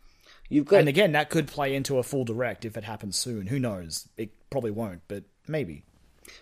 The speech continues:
Speaker 1: Well, I mean, look, there's, these numbers are usually, so I think the longest distance between a Direct Mini and a fully, a full-blown Direct has, was, is twenty days.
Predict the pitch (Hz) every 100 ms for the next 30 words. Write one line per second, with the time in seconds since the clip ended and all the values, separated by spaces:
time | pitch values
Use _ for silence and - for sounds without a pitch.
0 | _ 147 180 170 190 196 190 190 - 175
1 | 175 - - 170 147 170 190 156 156 151
2 | 156 156 143 110 139 165 160 143 151 156
3 | 139 147 139 135 120 - - 131 127 95
4 | 110 113 120 123 - 120 113 107 107 -
5 | 117 110 107 - _ - 110 - 127 117
6 | 117 107 107 101 73 - - - - _
7 | _ 101 107 101 113 101 - 113 - 131
8 | 110 90 64 - -